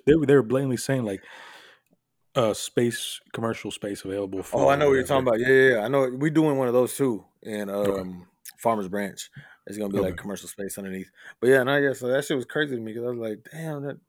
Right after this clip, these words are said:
Speaker 2: this is fucking dope." So, you know, that's
Speaker 1: Bro, I'd
Speaker 2: why
Speaker 1: be
Speaker 2: I was like
Speaker 1: fucked. I'd be fucked if I had a bar in, like, my apartment or if I had
Speaker 2: Yo.
Speaker 1: a, a, a, like, e-,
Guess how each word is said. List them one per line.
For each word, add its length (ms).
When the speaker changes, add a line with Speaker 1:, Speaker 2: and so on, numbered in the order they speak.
Speaker 2:
this 180
is 80
fucking 300
dope." 260
So, 340
you 100
know, 140
that's 160
Speaker 1:
Bro, 100
I'd 60
Speaker 2:
why 0
Speaker 1:
be 80
Speaker 2:
I 40
was 100
like 140
Speaker 1:
fucked. 140
I'd 120
be 80
fucked 400
if 60
I 60
had 140
a 40
bar 340
in, 80
like, 220
my 200
apartment 520
or 160
if 60
I 100
had 200
Speaker 2:
Yo. 0
Speaker 1:
a, 220
a, 60
a, 40
like, 160
e-, 100